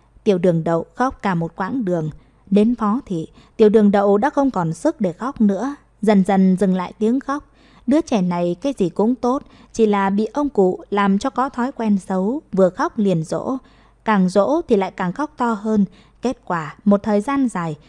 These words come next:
cái thói quen này cũng không thay đổi được nữa. Phó Hàn Tranh không để ý nó, nó khóc một lúc sẽ tự mình dừng lại. Nếu như dỗ dành nó, nó sẽ còn khóc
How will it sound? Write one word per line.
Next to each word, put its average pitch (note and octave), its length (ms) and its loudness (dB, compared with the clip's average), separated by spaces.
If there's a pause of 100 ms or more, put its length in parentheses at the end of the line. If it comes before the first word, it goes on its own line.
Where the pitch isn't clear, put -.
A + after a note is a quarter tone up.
(160)
cái D4+ 100 0
thói D4 220 -2
quen D4 260 0
này F#3+ 380 0
cũng C4 220 2
không C#4+ 200 0
thay B3 180 -2
đổi E3 200 -2
được D#3+ 260 -6
nữa. D#3 360 -6 (580)
Phó G3 120 0
Hàn F3 300 -4
Tranh F#3 300 -2
không G#3 200 0
để F3 120 0
ý G#3+ 200 -4
nó, A3 460 -2
nó C#4+ 120 0
khóc F4+ 260 -2
một F#3 180 2
lúc C#4 280 -2
sẽ D#4+ 160 0
tự A3 180 2
mình F#3+ 220 2
dừng F3 240 -4
lại. E3 200 -8 (360)
Nếu A3 200 4
như A#3 200 4
dỗ G#3+ 220 -2
dành D3+ 280 -8
nó, F3 340 -6
nó C#4+ 140 0
sẽ E4+ 140 0
còn G3+ 240 2
khóc D#4+ 200 -2